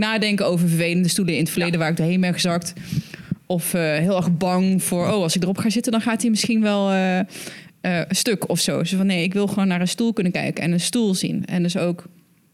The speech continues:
Speaker 1: dat hele komen vanuit Yvonne of vanuit schaarste of van, eh, oh, weet je wat, dus ik heb met mezelf afgesproken, ik wil niks meer vragen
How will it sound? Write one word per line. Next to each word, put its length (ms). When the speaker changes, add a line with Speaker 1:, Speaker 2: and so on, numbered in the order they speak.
Speaker 1:
dat 180
hele 400
komen 280
vanuit 260
Yvonne 460
of 100
vanuit 280
schaarste 580
of 80
van, 200
eh, 180
oh, 200
weet 100
je 80
wat, 140
dus 100
ik 60
heb 160
met 100
mezelf 220
afgesproken, 540
ik 100
wil 140
niks 200
meer 140
vragen 680